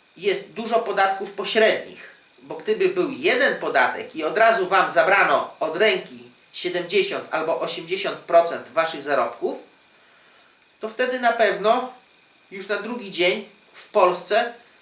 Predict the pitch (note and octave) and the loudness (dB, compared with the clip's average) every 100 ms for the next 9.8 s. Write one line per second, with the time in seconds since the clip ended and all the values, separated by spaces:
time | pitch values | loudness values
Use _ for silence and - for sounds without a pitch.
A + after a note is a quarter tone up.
0 | _ F3 G#3 G#3+ A3 F#3 F#3 F#3 F3+ G3+ | _ -2 0 2 2 2 0 0 -2 -4
1 | G#3+ G#3+ F#3+ - - _ _ _ _ _ | -2 -4 -4 -10 -20 _ _ _ _ _
2 | - - G3 F#3 - G3+ D#3 B2+ - - | -20 -12 -6 -2 2 2 2 -2 -6 -2
3 | D#3+ F3+ G#3 F#3 - - - F3+ F3+ F3 | 0 4 4 4 -2 -12 -6 2 2 2
4 | F#3 D3+ - F#3 G#3+ - - _ - A3+ | 0 0 -2 -2 -8 -20 -20 _ -12 -2
5 | G#3+ G#3 G3 F#3+ F3 D#3+ D3 - D#3 E3 | 0 2 2 0 2 2 0 -4 -2 0
6 | D#3+ E3 E3 D3+ D3 - - _ - F3+ | 0 -4 -4 -4 -6 -12 -20 _ -2 0
7 | D#3+ D3 C3+ D#3+ A3+ - - - - _ | 2 4 4 4 2 -2 -16 -20 -20 _
8 | D3 - G#3 G#3 A3 A3+ - - - - | -6 2 2 6 6 4 -4 -18 -8 -6
9 | E3+ F#3+ - F#3 G3 G3 G3+ - | -4 -8 -10 0 2 4 4 0